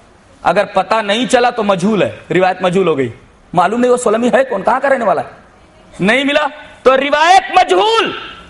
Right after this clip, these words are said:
اور اگر معلوم ہو گیا کہ بنگلور کا ہے، اب تحقیق ہوگی، تحقیق ہوگی کہ بنگلور میں سولمی نام کے کتنے لوگ ہیں اور یہ روایت کرنے والا کون ہے۔ اب چھان بین ہوگی اس کے باپ کا نام کیا ہے جس نے روایت کیا ہے۔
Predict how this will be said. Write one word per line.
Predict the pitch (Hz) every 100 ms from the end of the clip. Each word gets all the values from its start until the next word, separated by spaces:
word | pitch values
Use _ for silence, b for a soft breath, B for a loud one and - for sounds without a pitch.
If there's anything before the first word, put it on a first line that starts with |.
| - -
اور | - 302
اگر | 311 330
معلوم | 320 320 339
ہو | 330
گیا | 339
کہ | 330
بنگلور | 320 320 330 339
کا | 311 185
ہے، | 113 - -
اب | 196
تحقیق | - 254 294 240
ہوگی، | 220 147 110 - - - - _
تحقیق | 233 233 233 320
ہوگی | 294 277 320 302 B B -
کہ | 240 240 202 147 - -
بنگلور | 139 190 202 214 214 240 247
میں | 220 233 247
سولمی | 214 196 208 233
نام | 220 214
کے | 214
کتنے | 214 208 233
لوگ | 185 139
ہیں | 120 - - - - - - _ - _
اور | - 185
یہ | 202 202
روایت | 226 262
کرنے | 254
والا | 247 220
کون | 180 156
ہے۔ | 117 - -
اب | 175
چھان | - 254
بین | 247 220
ہوگی | 175
اس | 190
کے | -
باپ | 165 208 254
کا | 254
نام | 240 233
کیا | 226
ہے |
جس | 202 208
نے | 226
روایت | 214 196 -
کیا | 143 110
ہے۔ | 262 -